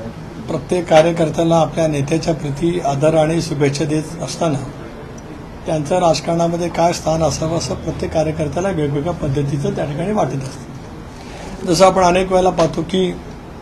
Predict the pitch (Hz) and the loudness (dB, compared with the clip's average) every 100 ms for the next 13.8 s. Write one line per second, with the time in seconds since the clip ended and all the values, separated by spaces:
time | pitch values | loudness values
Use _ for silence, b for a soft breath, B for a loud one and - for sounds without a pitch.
0 | - - - - - 160 160 175 180 165 | -16 -16 -16 -12 0 4 6 6 4 2
1 | - 165 170 165 180 170 165 170 165 170 | 2 4 4 6 6 6 4 4 2 4
2 | 156 151 156 127 117 - - - - - | 2 4 4 2 -2 -10 -14 -16 -14 -12
3 | - 165 196 165 160 190 190 190 160 190 | -8 -2 2 4 4 4 4 4 4 2
4 | 185 190 180 - - - - 196 233 196 | 2 2 2 -2 -10 -6 -2 0 4 4
5 | 160 - 180 170 - 170 170 175 160 165 | 4 2 0 -2 0 0 0 0 0 0
6 | 160 147 131 165 170 - - - - - | 2 0 -2 -6 -8 -12 -14 -14 -14 -14
7 | - - - - - - 180 180 170 180 | -12 -12 -12 -14 -2 2 4 4 4 4
8 | 180 165 190 196 139 185 180 - 185 190 | 4 4 2 2 0 0 0 -2 2 0
9 | - 175 151 175 180 180 170 170 165 - | 0 -4 -2 -2 0 0 2 2 2 0
10 | 190 - 165 185 180 143 147 135 165 160 | 0 -2 -2 -2 -2 0 0 2 0 2
11 | 160 160 165 139 160 156 - 160 143 139 | 0 0 -2 0 2 2 0 -2 -2 -2
12 | 151 B B B B B - - 160 165 | -4 B B B B B -12 -4 0 2
13 | 165 151 147 170 151 139 180 180 | 4 4 4 6 6 8 4 4